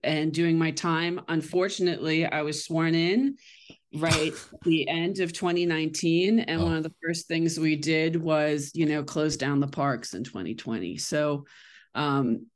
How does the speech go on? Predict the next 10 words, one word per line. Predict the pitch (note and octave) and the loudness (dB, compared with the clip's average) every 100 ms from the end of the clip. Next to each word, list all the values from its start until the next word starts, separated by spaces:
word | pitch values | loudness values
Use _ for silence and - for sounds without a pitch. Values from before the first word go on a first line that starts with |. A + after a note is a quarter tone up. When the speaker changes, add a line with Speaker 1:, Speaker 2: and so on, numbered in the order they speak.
| _ _ _ - | _ _ _ -8
Speaker 1:
the | C#3 D#3+ | -2 -2
beginning | D3+ E3+ D#3+ F#3 F3+ E3+ D#3+ | 0 -2 0 0 2 2 2
of | D3+ D#3 | 0 -4
my, | D#3 C#3+ C#3+ D3 C#3+ C#3+ C#3+ _ _ _ _ _ _ _ _ _ - - - | -2 0 0 2 0 -2 -6 _ _ _ _ _ _ _ _ _ -18 -18 -6
my | C3 C#3+ C#3+ | -2 0 0
period | - D#3 C#3+ C3 | 0 0 0 -2
was, | D3 C#3+ C#3 D3 | -2 -4 -6 -2
was | D3+ C#3+ | 0 0
difficult. | D3 C#3 C3+ - - - - - _ _ | 0 -2 -6 -8 -8 -8 -12 -16 _ _
Um, | D#3 D3 C#3+ C#3 - | -2 0 0 0 -2